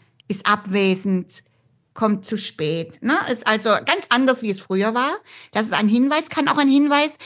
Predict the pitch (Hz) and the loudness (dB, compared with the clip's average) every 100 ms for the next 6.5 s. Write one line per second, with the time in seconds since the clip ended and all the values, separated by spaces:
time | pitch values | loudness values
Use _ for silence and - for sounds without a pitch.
0 | - - 262 269 254 247 247 - 262 285 | -20 -6 -2 0 4 4 4 -2 2 2
1 | 285 - - 226 208 220 262 330 370 - | 2 -6 -4 -2 2 4 4 2 0 -8
2 | - - _ _ 226 233 233 233 - - | -18 -20 _ _ 2 2 0 -4 -8 -2
3 | 247 247 247 262 285 285 277 262 233 233 | 2 4 4 4 4 2 2 2 2 -2
4 | - 254 247 226 - 214 214 285 294 302 | -2 0 2 0 0 0 0 -4 -2 -2
5 | 294 277 294 294 233 220 226 220 220 220 | -2 -2 -4 -2 0 0 -2 0 2 2
6 | 208 - 302 - - | -4 -6 -4 -4 -6